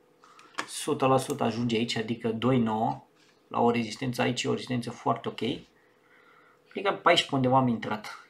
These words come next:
Chiar nu mă gândeam că se duce chiar până aici, dar asta e, e o chestie asumată, deci trebuie să înțelegeți că trebuie să mai facem și așa ceva, să ne asumăm,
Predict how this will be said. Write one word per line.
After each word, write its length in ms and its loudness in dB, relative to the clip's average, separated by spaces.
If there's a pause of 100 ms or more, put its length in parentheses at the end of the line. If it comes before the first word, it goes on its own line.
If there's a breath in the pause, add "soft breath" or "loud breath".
(120)
Chiar 180 -2
nu 60 0
mă 120 2
gândeam 240 2
că 100 -8
se 160 -10
duce 400 -6
chiar 360 -2
până 140 -6
aici, 440 -4 (120)
dar 360 -4 (440 loud breath)
asta 280 4
e, 140 6
e 40 8
o 100 4
chestie 320 6
asumată, 540 6
deci 200 2
trebuie 200 2
să 120 -2
înțelegeți 560 2
că 60 4
trebuie 260 2
să 120 -2
mai 120 2
facem 280 0
și 140 2
așa 220 4
ceva, 240 6
să 140 0
ne 100 6
asumăm, 580 6